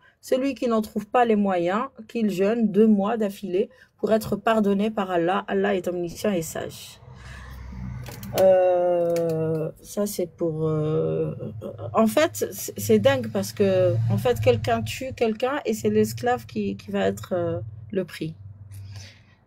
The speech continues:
Donc, euh, ici, enfin, il y a des ver-, il y a des versets qui, comme ça, qui viennent légit-, légiférer, euh, l'esclavage, quoi. Le,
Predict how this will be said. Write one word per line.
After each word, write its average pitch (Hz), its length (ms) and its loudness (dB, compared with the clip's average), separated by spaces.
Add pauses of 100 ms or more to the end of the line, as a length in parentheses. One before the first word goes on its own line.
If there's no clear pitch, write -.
(1040)
Donc, 202 340 2
euh, 180 260 6
ici, 208 300 -2
enfin, 214 180 2
il 196 80 4
y 202 60 6
a 196 100 6
des 190 200 2
ver-, 196 340 2
il 185 60 -2
y 196 60 4
a 190 80 4
des 190 120 0
versets 196 460 0
qui, 208 180 -6
comme 175 220 0
ça, 214 200 -2
qui 220 140 -8
viennent 196 320 0
légit-, 202 540 2
légiférer, 220 840 4
euh, 180 380 4
l'esclavage, 180 640 -2
quoi. 160 160 -2
Le, 165 120 0